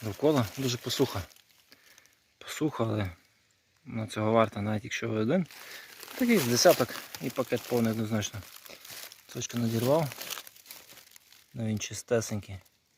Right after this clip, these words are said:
Чистесенький. Ну, який потріска, тут видно. Дощу нема.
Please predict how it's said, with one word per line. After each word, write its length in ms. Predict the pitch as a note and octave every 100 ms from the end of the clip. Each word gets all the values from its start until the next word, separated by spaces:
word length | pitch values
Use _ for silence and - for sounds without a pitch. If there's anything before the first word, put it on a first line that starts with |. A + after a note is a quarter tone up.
| _
Чистесенький. 720 | - G#2+ - A#2+ A2 G#2+ - A2+ - - - -
Ну, 120 | C#3+
який 240 | C3+ C#3+
потріска, 460 | C3 C3 D3 C3+ A2+
тут 200 | - A2+
видно. 240 | A2+ G#2+ - _ - -
Дощу 380 | A#2 A2 - A#2
нема. 280 | A2 C3